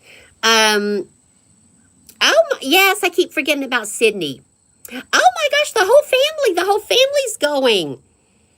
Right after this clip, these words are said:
You're gonna have a blast. Oh, my gosh.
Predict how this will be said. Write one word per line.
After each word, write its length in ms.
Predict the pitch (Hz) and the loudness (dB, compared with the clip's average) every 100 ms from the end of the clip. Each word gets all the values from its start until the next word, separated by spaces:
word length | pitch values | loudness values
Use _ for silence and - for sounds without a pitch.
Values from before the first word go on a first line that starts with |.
| _ _ | _ _
You're 220 | - 294 508 | -4 0 0
gonna 240 | 311 240 | 0 -2
have 200 | 247 196 | -2 -4
a 100 | 170 | -4
blast. 880 | 165 214 240 254 185 117 - - - | -4 -6 -2 -2 -4 -6 -10 -14 -6
Oh, 160 | 226 339 | -4 0
my 180 | 247 | -2
gosh. 760 | 190 196 190 196 269 403 - | -2 -4 -4 -4 -6 -8 -12